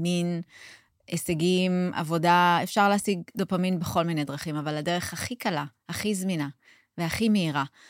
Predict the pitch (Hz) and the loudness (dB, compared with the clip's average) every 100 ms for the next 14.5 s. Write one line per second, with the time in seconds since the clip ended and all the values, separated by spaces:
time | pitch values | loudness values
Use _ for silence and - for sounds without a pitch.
0 | - - 160 180 165 185 202 175 156 165 | -20 -10 -8 -4 2 2 2 0 0 -2
1 | 170 - 196 185 156 139 147 - - 160 | -4 0 2 2 0 -4 -8 -10 -4 -2
2 | 151 135 - 160 - 156 156 170 165 160 | -2 -4 -6 -6 -4 -4 -2 0 -2 -4
3 | 175 156 156 151 160 - 151 151 160 156 | -6 -2 0 0 -2 -4 -4 -4 -6 -8
4 | - 151 175 175 208 _ - _ _ - | -6 -4 -2 -2 -6 _ -20 _ _ -8
5 | 170 - 196 165 143 147 _ - - _ | -2 0 0 -2 -6 -10 _ -20 -20 _
6 | - 165 165 202 202 - 180 - 208 214 | -6 -2 2 2 2 0 -6 -2 -4 0
7 | 151 147 - 147 143 - 170 160 165 160 | -2 -2 -4 -6 -8 -6 -6 -4 -6 -6
8 | 165 170 - 175 165 - - 175 147 147 | -4 -4 -2 -4 -2 -4 -2 0 0 -2
9 | 143 143 139 - - 156 147 151 147 147 | -4 -6 -8 -12 -6 -2 0 0 0 0
10 | 139 143 143 202 208 _ - _ _ - | -2 -4 0 0 -2 _ -20 _ _ -12
11 | 151 165 156 147 139 156 160 156 180 180 | -4 0 0 0 -2 0 0 2 2 0
12 | 185 165 151 151 151 151 - - 160 160 | -2 -2 -2 -2 -6 -8 -8 -8 -4 0
13 | 175 175 170 151 - _ _ _ _ - | 0 0 0 -2 -6 _ _ _ _ 0
14 | 185 226 175 151 | 4 6 4 2